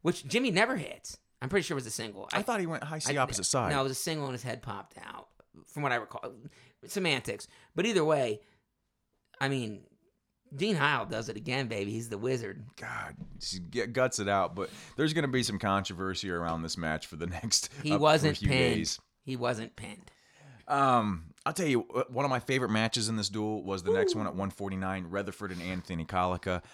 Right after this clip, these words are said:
Speaker 2: I will tell you this, we are Ohio guys. Anthony Colica is originally from Ohio, from Solon, Ohio.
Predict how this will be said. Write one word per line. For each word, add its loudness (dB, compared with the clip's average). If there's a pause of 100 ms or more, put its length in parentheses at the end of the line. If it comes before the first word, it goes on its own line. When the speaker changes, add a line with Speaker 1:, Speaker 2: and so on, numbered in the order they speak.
(180)
Speaker 2:
I 2
will -2
tell -2
you 0
this, 0
we 2
are 10
Ohio 2
guys. 2
Anthony -6
Colica -6
is -6
originally -4
from -6
Ohio, -2
from -10
Solon, 0
Ohio. 2